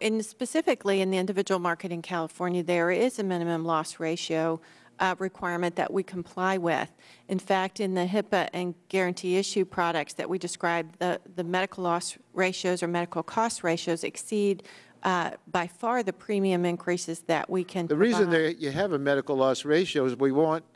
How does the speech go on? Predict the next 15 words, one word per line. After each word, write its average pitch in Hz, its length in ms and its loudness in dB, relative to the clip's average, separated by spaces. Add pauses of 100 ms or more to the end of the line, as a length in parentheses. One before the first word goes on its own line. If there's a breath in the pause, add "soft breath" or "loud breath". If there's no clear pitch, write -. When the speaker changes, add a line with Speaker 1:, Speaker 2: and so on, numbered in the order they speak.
(440 soft breath)
Speaker 2:
we 156 120 2
want 160 180 4
to 143 40 -4
guarantee 151 480 0
that 127 140 -2
insurance 151 460 0
companies 139 420 -2
are 127 80 0
using 143 440 4
premium 165 500 0
dollars 135 420 4
to 123 60 -12
pay 143 220 2
for 123 180 -4
medical 143 540 -2